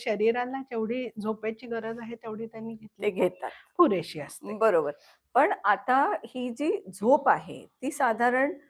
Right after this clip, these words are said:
Speaker 2: लागण्यासाठी म्हणून आजकाल खूप प्रयत्न करायला लागतात. मग एक माहोल तयार करा, मग त्याच्यासाठी काय कोण म्हणतं म्युझिक ऐका, कोण म्हणतं मेडिटेशन ऐका, कोण डोळ्यावर पट्टी बांधतंय.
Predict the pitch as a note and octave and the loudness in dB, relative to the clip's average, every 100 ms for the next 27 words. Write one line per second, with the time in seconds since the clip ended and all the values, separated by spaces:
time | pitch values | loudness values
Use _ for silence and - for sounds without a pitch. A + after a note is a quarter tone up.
0 | _ _ F#3+ G3 F#3+ F#3 A3+ D#4+ E4 D4 | _ _ 6 8 8 6 4 4 4 4
1 | D#4 D#4 D#4 D#4+ A#3+ - C#4 C#4 C4+ C4+ | 4 4 6 6 4 4 0 0 -2 4
2 | G#3+ G3 G#3 F#3+ D#3+ D3+ C#3+ - - C3+ | 6 4 0 0 0 -2 -8 -12 -14 -14
3 | G#3+ A3 A3 - _ _ _ - A3+ A3+ | -2 0 0 -2 _ _ _ -4 -2 6
4 | G#3+ G3 A3 G#3 F#3+ F#3 F3+ F3+ E3+ E3 | 8 10 8 6 6 6 4 2 2 2
5 | D#3+ D#3+ D#3 E3 _ _ E3+ E3 D#3+ E3 | 2 2 -2 -8 _ _ -16 -10 -10 -10
6 | _ - E3 E3+ E3+ D#3+ E3 E3 D3 D3+ | _ -8 -8 -8 -10 -10 -6 -2 -2 -4
7 | D#3 F3 E3+ E3 D#3+ E3+ F3+ F3 E3+ E3 | -6 -6 -4 -4 -4 -4 -2 -4 -4 -2
8 | E3 D#3 - D3 D3 D3+ E3 D#3+ D#3+ D#3+ | 0 0 -2 0 0 -2 -8 -10 -10 -10
9 | D#3+ D#3+ D3+ D#3+ D3+ D3 D#3+ D#3 D#3 - | -8 -6 -6 -8 -10 -12 -10 -10 -8 -6
10 | C#3+ D3+ - E3 E3+ D3+ E3 E3 E3 - | -4 -4 -4 -4 0 2 0 0 -6 -6
11 | F3 E3 D#3 D3 C#3 B2+ | -6 -2 -4 -6 -12 -12